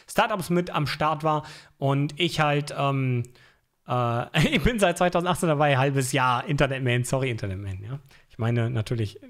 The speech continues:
viele neue halt. Manfred Kraus, danke für die Kanalmitgliedschaft. Ähm, genau, und, äh, es ist halt so, dass wir das Unternehmen so aufgebaut haben und dass viele dieser Leute an Blocktrainer mitarbeiten. Auch teilweise die aus dem Entwicklungsbereich machen auch mal was für Blocktrainer und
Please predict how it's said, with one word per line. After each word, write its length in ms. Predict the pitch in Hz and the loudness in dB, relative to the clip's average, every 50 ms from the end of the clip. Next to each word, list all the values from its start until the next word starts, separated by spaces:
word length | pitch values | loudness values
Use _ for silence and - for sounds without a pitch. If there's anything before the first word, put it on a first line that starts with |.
| - - - | -20 -20 -18
viele 260 | - - 139 123 117 | -12 -6 -4 -2 -2
neue 300 | 110 107 101 107 104 87 | -2 -2 -2 -2 -4 -6
halt. 160 | 90 98 104 - - | -6 -10 -12 -10 -4
Manfred 320 | 139 156 175 170 185 175 | -4 -2 -2 0 -2 -2
Kraus, 220 | - - 170 165 - | -2 -2 -4 -2 -4
danke 240 | 175 165 160 170 143 | -4 -2 -2 -2 -2
für 160 | - 151 143 | -2 -2 -2
die 80 | 135 | -2
Kanalmitgliedschaft. 720 | 127 - 135 131 127 127 120 - - - - 110 - - - - - - - - - - - - - | -2 -2 -2 0 0 -2 -4 -8 -12 -14 -14 -14 -14 -16 -20 -20 -18 -18 -16 -16 -16 -18 -14 -6 0
Ähm, 380 | 190 180 185 190 196 196 202 196 - | 2 2 4 4 2 2 0 -4 -4
genau, 300 | - 175 196 226 220 196 | 0 2 2 4 4 4
und, 260 | 185 185 190 185 - - | 4 2 0 0 0 2
äh, 320 | 185 185 185 185 185 190 190 - - - - - | 2 4 4 4 2 0 -2 -6 -12 -16 -14 -8
es 160 | - 190 170 269 | -6 -4 -2 0
ist 80 | 233 | 2
halt 140 | 208 220 190 | 2 2 2
so, 160 | 190 202 240 | 2 0 2
dass 260 | 226 202 185 - - | 2 2 2 2 2
wir 420 | 196 190 185 185 185 185 202 214 202 | 2 4 4 4 4 2 2 0 -2
das 220 | 185 180 160 - | -2 -2 -2 -2
Unternehmen 380 | 208 160 170 165 180 185 190 180 | 0 -2 0 0 2 2 2 2
so 180 | 160 180 175 | 2 0 0
aufgebaut 480 | 165 170 185 - - 185 185 196 190 - | 0 -2 -4 -2 2 2 4 4 4 4
haben 380 | - 190 190 208 208 208 - - | 2 2 2 0 -4 -6 -4 -2
und 420 | 170 160 160 160 160 160 156 - - - - - - _ | 0 2 2 2 2 0 -2 -4 -8 -18 -20 -20 -10 _
dass 300 | - 165 151 - - - - | 0 0 0 0 -4 -10 -8
viele 320 | - - 220 214 214 233 | -4 -2 0 0 0 2
dieser 240 | 185 180 165 175 160 | 0 2 2 2 2
Leute 320 | 151 156 170 180 - 214 | 4 2 2 2 2 0
an 100 | - 175 | 0 0
Blocktrainer 400 | 147 156 156 151 - 165 151 147 | 0 0 0 -2 -2 -2 -2 0
mitarbeiten. 540 | 143 147 156 - 104 101 98 104 123 101 104 - | 0 0 -2 -2 0 0 0 -2 -2 -6 -6 0
Auch 200 | - 175 202 - | 2 2 2 2
teilweise 480 | - - 180 185 196 196 202 185 170 156 | 2 2 4 4 4 4 2 2 2 -2
die 300 | 151 170 175 180 196 - | -2 -2 -2 -2 -2 -2
aus 160 | 175 147 - | -4 -4 -2
dem 100 | - 151 | -2 -2
Entwicklungsbereich 880 | 131 127 135 - - - 202 185 - - - 170 156 156 160 156 151 | 0 0 0 -2 -2 -2 -4 -4 -4 -4 -4 0 0 2 0 0 0
machen 220 | - 160 143 165 160 | -2 -2 -2 -2 -4
auch 120 | 151 127 | -2 -2
mal 140 | 131 143 135 | -2 -2 0
was 160 | 131 131 131 | 0 -2 -2
für 60 | - | -2
Blocktrainer 640 | 135 131 139 151 151 - 147 135 139 139 139 139 139 | -2 -2 -2 -2 -2 -2 -2 0 0 0 0 0 0
und 360 | 131 120 127 131 131 151 - | 0 0 -2 -4 -4 -8 -14